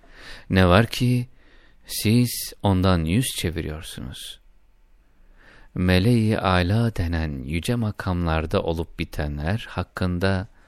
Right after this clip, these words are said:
herhangi bir bilgim yoktur. Halbuki siz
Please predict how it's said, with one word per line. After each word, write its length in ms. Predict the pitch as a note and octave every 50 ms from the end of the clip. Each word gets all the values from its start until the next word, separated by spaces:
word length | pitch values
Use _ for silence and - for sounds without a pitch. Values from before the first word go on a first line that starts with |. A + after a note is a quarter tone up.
| _ _ _ _ _ _ _ - _
herhangi 500 | - G2+ F2+ F2+ A#2 C#3 D3 A#2+ G#2+ G2
bir 180 | G2+ F#2+ F#2+
bilgim 380 | G#2 G2 F#2+ G2 G2 G2+ F#2 F2+
yoktur. 600 | E2+ E2+ E2 - - - - C2+ - - - - _ _ _ _ _ _ _ - - - _ _ - - - - - -
Halbuki 440 | - - B2 D3+ E3+ - - - D3
siz 580 | - - - - - D3 C#3 - - - -